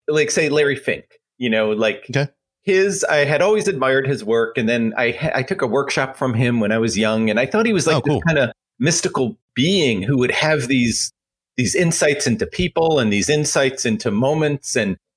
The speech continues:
Speaker 1: n-, had this knowledge about the, the human condition. And then only recently, like, say, this year, <laughs> suddenly I had this idea of, eh, these people,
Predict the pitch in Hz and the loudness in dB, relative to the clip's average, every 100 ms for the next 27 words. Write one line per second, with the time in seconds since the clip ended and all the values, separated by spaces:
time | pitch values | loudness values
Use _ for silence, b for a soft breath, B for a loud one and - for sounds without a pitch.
0 | - 123 139 - 165 135 143 120 110 113 | -4 0 0 2 0 0 -2 0 0 2
1 | 135 139 135 - 107 101 98 - _ - | 2 2 0 -2 -2 0 0 -4 _ -14
2 | - 110 113 - - 117 - 135 135 127 | -8 0 0 0 -4 -4 -2 0 0 0
3 | - 107 95 131 - 135 135 139 - _ | -2 -4 -2 -2 0 0 -2 -6 -14 _
4 | _ _ _ _ - 165 170 196 208 196 | _ _ _ _ -2 0 2 2 2 0
5 | - - _ 202 247 220 170 226 - 123 | -4 -8 _ 0 2 0 0 -2 -4 -2
6 | 123 123 123 123 - 139 135 127 131 - | 0 2 0 -2 0 2 2 0 -6 -14
7 | _ - 113 - 110 180 156 101 - 571 | _ -4 -2 0 0 2 0 0 0 0
8 | 269 214 220 220 214 185 160 - 202 170 | 0 2 0 2 2 2 2 2 0 -2
9 | - 151 123 175 156 120 _ - 254 254 | 0 -2 0 -2 -2 -4 _ -2 0 2
10 | 202 170 - 226 220 262 262 233 185 160 | 0 -4 -8 -6 -4 -4 -2 0 0 -2
11 | - | -4